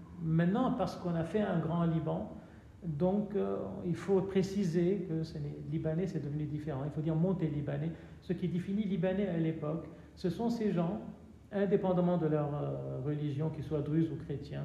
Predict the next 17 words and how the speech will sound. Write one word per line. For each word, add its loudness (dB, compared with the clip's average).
c'est, -8
c'est, -10
c'est... -10
c'est -6
cette -2
entité -2
réelle -2
qui -4
a -2
toujours -4
existé, -2
qui -6
a -6
toujours -2
eu -2
son -2
identité, -2